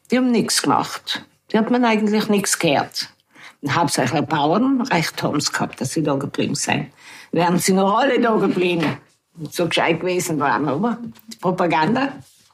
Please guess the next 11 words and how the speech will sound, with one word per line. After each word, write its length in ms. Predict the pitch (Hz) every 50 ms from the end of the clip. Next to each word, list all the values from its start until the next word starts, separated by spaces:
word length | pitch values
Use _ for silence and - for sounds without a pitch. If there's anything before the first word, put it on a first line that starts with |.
| _ _ _ _ _ - - - _ _ _ _ _ _ _ _ _ _ _ _ _ _ _ -
Und 100 | 175 190
wenn 160 | 180 165 156
keine 280 | - - 180 175 170 170
Arbeit 380 | 175 196 208 226 220 214 -
mehr 200 | 220 226 214 208
ist, 220 | 233 240 226 - 214
was 160 | 185 165 -
willst 200 | 196 180 - -
du 80 | 190
denn, 340 | 190 - 208 214 180 139 147
ne? 240 | 165 165 190 196 -